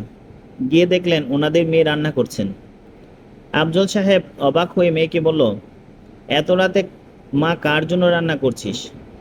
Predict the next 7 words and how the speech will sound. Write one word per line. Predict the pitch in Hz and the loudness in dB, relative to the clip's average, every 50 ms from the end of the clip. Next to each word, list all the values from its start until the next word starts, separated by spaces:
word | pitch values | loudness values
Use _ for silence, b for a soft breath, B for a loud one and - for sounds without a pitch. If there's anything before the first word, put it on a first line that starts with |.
| - - - - - - - - - - - - | -20 -20 -20 -20 -20 -20 -20 -20 -20 -20 -8 -2
মেয়ে | 147 160 175 180 | 0 2 2 2
মুচকি | 170 165 165 160 - - 185 170 | 2 2 0 0 0 0 2 2
হেসে | 160 147 - 165 | 2 2 0 0
বলল, | 156 160 156 139 123 110 113 - - - - - - - - - - - - - | 2 2 2 2 0 0 -2 -4 -10 -18 -20 -20 -20 -20 -20 -20 -20 -18 -4 -2
"তোমাদের | 156 160 170 170 170 180 180 165 | 0 0 2 2 2 2 0 0
জামাইয়ের | 151 160 151 147 156 160 165 165 165 | 0 -2 0 0 0 0 0 0 0
জন্য। | 151 151 143 131 110 98 | 0 0 0 0 0 -2